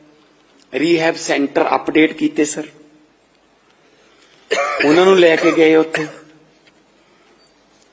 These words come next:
ਫਿਰ ਉਸ ਤੋਂ ਬਾਅਦ ਸਾਨੂੰ ਪਤਾ ਲੱਗਿਆ ਪੁਲਿਸ ਜਿਹੜੀ ਆ ਪੁਲਿਸ ਦੇ ਛੋਟੇ ਅਧਿਕਾਰੀ, ਉਹ ਮਿਲੇ ਹੋਏ ਨੇ। ਮਤਲਬ,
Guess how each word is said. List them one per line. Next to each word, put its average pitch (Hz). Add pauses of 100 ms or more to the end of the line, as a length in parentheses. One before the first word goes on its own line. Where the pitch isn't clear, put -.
(920)
ਫਿਰ 233
ਉਸ 285
ਤੋਂ 269
ਬਾਅਦ 175 (360)
ਸਾਨੂੰ 170
ਪਤਾ 165
ਲੱਗਿਆ 143
ਪੁਲਿਸ 165
ਜਿਹੜੀ 117
ਆ 139 (1040)
ਪੁਲਿਸ 160
ਦੇ 214 (300)
ਛੋਟੇ 220
ਅਧਿਕਾਰੀ, 180 (1400)
ਉਹ 127
ਮਿਲੇ 170
ਹੋਏ 156
ਨੇ। 160 (1160)
ਮਤਲਬ, 165